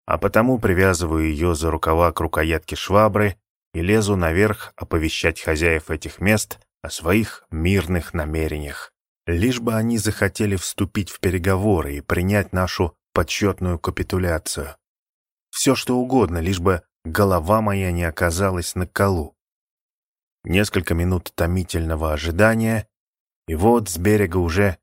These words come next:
кричат по-немецки: "Сдавайтесь на нашу милость, и мы сохраним вам жизнь. В нашем плену вас ждет сытное трехразовое питание, хорошая работа и медицинская помощь, кому она понадобится".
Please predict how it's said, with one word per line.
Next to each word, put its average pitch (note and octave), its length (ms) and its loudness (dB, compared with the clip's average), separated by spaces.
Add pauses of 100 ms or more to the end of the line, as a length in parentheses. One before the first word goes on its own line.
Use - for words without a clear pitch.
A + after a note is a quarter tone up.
(100)
кричат G2 540 0
по-немецки: F#2 800 -2 (880)
"Сдавайтесь A2+ 600 2
на A2+ 120 2
нашу A#2 320 0
милость, C3+ 600 0
и F#2 120 -2
мы A#2+ 240 2
сохраним A2 640 2
вам A2 220 2
жизнь. G2 400 0 (360)
В D#2+ 140 -4
нашем A2 400 4
плену A2 460 2
вас G#2 200 6
ждет F2 360 0
сытное G2+ 500 0
трехразовое F#2 800 2
питание, A2+ 720 0 (300)
хорошая G2+ 460 4
работа A#2 440 2
и A2+ 80 2
медицинская G#2 720 0
помощь, A2+ 500 0
кому F#2 340 2
она G2+ 300 2
понадобится". G2 800 2